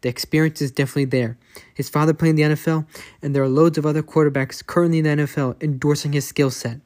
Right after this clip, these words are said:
Jalen Ramsey, Richard Sherman, I mean, they're really saying this guy has what it takes to succeed in the N F L.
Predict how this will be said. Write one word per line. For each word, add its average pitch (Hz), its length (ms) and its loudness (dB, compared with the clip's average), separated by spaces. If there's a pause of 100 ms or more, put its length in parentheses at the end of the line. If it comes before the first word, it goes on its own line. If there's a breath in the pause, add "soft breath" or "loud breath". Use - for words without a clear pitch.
(580 loud breath)
Jalen 139 320 0
Ramsey, 139 420 0
Richard 131 400 -2
Sherman, 127 540 -2
I - 20 -6
mean, 131 220 -4
they're 147 140 4
really 156 260 4
saying 135 340 -2
this 135 160 -4
guy 135 200 0
has 131 340 -2
what 131 140 -2
it 123 100 -6
takes 127 260 -2
to 127 120 -6
succeed 131 360 -4
in 123 80 0
the 123 100 0
N 117 100 0
F 113 160 -6
L. 123 180 -6